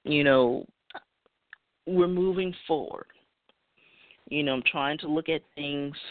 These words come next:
from a number of different perspectives. You know, I have to give people the chance. I have to give them a chance.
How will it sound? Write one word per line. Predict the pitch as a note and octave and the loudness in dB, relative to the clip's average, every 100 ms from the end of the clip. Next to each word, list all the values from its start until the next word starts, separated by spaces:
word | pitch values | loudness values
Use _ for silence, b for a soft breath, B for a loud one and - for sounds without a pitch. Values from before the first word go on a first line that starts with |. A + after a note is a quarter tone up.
| - | -10
from | - C3+ C#3 | -4 -2 -2
a | B2+ | -2
number | C3 C#3+ D3+ | -2 -2 -2
of | D3 - | -2 0
different | C#3+ D#3+ D#3+ | 0 -2 -6
perspectives. | E3 - - A#2 - - C3+ C3 - B B B B - | -2 -2 2 0 0 2 2 0 -6 B B B B 0
You | D3+ C#3+ | 4 6
know, | C3+ | 8
I | C#3 | 6
have | D3+ D#3+ | 4 -2
to | - D#3+ | -2 -6
give | D3 C#3 - | -4 -4 -8
people | - D3+ D3 C3 C3 B2 D#3+ - - _ _ - | -12 -10 -6 -2 -2 -4 -10 -20 -20 _ _ -6
the | C3 - - | -2 2 2
chance. | D3+ - - - - | 2 -4 -10 -20 -10
I | D3 | -8
have | D#3 | -2
to | D#3+ | 2
give | D#3 C#3+ | 4 4
them | C3 | 2
a | |
chance. | C3 - D2+ - | 2 0 0 -14